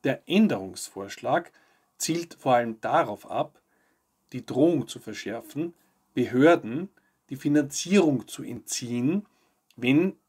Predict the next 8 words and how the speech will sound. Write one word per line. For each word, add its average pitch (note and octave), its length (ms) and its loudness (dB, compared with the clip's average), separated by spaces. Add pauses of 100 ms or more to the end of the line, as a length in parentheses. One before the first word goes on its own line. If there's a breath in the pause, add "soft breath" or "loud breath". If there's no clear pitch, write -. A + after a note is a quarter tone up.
sie - 200 -8
sich C3 260 -8
nicht - 500 -6 (260)
den B2 300 -4
bereits A2 440 -8
beschlossenen A2+ 960 -8 (340)
Offenlegungsgesetzen B2+ 1400 -4
unterwerfen. B2+ 720 -4